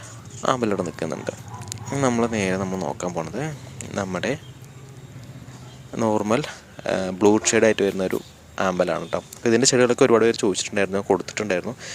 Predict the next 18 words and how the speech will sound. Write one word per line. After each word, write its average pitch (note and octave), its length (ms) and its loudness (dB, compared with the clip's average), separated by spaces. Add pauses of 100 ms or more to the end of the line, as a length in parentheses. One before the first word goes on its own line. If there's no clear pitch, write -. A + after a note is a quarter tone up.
(120)
അപ്പോൾ - 140 -8
ഇതിൻ്റെ A#2+ 200 0
തൈ B2 80 6 (100)
മാത്രം B2 260 0
നമുക്ക് A#2+ 220 0
അവൈലബിൾ G2 360 0
ആയിട്ട് G#2 200 -2
വരുന്നുള്ളൂ, F2+ 340 -2 (160)
വേറൊന്നും G2+ 320 0
അങ്ങനെ G#2 160 -2
നമുക്ക് G2+ 200 0
അവൈലബിൾ F#2+ 380 2
ആയിട്ടില്ല. F2+ 260 0 (720)
പിന്നെ C3+ 180 -2
നമ്മുടെ A#2 320 2
യെല്ലോ F2 240 2 (100)
കളറാണ് F#2+ 400 4
ട്ടോ. F2+ 80 0